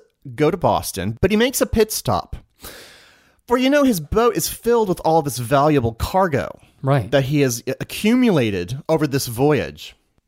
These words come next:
Speaker 1: It might be useful for him to use a little bit of that as leverage, and so in order to do it,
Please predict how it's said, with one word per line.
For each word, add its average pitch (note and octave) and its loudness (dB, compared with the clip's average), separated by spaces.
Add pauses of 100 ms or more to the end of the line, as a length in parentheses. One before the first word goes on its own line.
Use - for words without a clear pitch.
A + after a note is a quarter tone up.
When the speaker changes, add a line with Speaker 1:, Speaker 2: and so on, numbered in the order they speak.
Speaker 1:
It F#3+ 2
might C#4 0
be C#4+ 2
useful F#3 0 (100)
for C3 -2
him A2 0 (180)
to G3 0
use G#3+ 0
a D#3 2
little E3+ 0
bit D3 0
of B2+ 0
that C3 2
as A2+ -4
leverage, E3+ -2
and D#3 0
so G3 2
in F3 2
order G3 2
to F3+ -2
do C4 0
it, F3+ -2